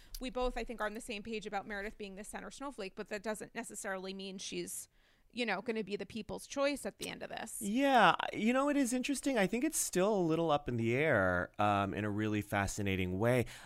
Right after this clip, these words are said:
Speaker 2: I, I said this last night, I, and I di-, I really, this show is so great because it has surprised me in ways that a lot of the franchises hasn't really surprised me recently. I
Speaker 1: Mm-hmm.
Speaker 2: think this is one of the f-,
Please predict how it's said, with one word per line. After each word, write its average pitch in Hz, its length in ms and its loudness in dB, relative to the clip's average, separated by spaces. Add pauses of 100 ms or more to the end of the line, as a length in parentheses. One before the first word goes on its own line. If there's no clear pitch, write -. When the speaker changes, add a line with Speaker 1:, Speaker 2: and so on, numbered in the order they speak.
(140)
Speaker 2:
I, 220 400 4 (100)
I 175 120 8
said 254 220 0
this 226 160 2
last 131 280 4
night, 117 400 2 (240)
I, 113 100 2 (500)
and 139 160 2
I 147 120 4
di-, 139 260 0
I 156 60 10
really, 185 720 4 (180)
this 127 260 0
show 214 380 4 (100)
is 131 200 2
so 147 340 8
great 117 340 6
because 107 280 2
it - 160 -2
has 120 360 6
surprised 101 480 0
me 104 140 -2
in 98 120 -2
ways 95 320 0
that 98 120 0
a 90 60 -2
lot 90 200 0
of 90 120 -4
the 87 40 -10
franchises 85 580 -6
hasn't 82 420 -6 (420)
really 98 240 0
surprised 92 720 -4
me 135 140 2
recently. 147 520 2 (560)
I 139 220 12
Speaker 1:
Mm-hmm. 202 100 0
Speaker 2:
think 190 240 2
this 139 180 6
is 139 120 -2
one 120 120 0
of 110 80 0
the 104 60 0
f-, - 140 -10